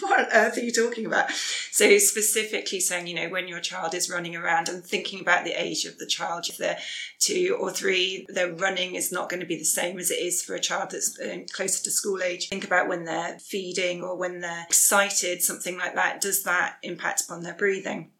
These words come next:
At this stage, you could also, for a six-year-old, not in the community, it's not that easy, but we've got the luxury that we could consider some objective testing at this stage. That potentially for a six-year-old could be really useful with mild symptoms, because this could very easily not be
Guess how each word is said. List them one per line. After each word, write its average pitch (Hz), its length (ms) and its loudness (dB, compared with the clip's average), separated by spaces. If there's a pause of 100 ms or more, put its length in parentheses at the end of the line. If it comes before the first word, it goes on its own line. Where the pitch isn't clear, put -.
(280)
At 208 220 0
this 269 200 4
stage, 190 480 6
you 190 80 -4
could - 160 -8
also, 233 640 2 (120)
for 196 100 -4
a 190 40 2
six-year-old, 170 760 0 (140)
not 220 300 0
in 202 60 -4
the 190 80 -8
community, 196 440 -4
it's - 160 0
not 190 180 -2
that - 220 0
easy, 208 420 0
but 175 200 0
we've 180 260 -12
got 175 180 -2
the 185 60 -6
luxury 175 380 -2
that - 160 -4
we 180 120 -4
could - 380 -4
consider 170 380 -6
some - 180 -2
objective - 460 -8
testing - 440 -4
at - 100 -14
this - 200 -2
stage. 165 540 -2 (220)
That 233 240 2
potentially 220 440 0
for 190 80 -6
a 196 40 2
six-year-old - 440 2
could - 120 -10
be 190 140 -4
really 180 280 -2
useful 180 440 2
with 170 140 -6
mild 165 480 -2
symptoms, 175 680 -2
because 180 400 0
this - 220 2
could 170 160 -4
very 175 300 2
easily 160 440 -2
not 180 240 -8
be 156 320 -4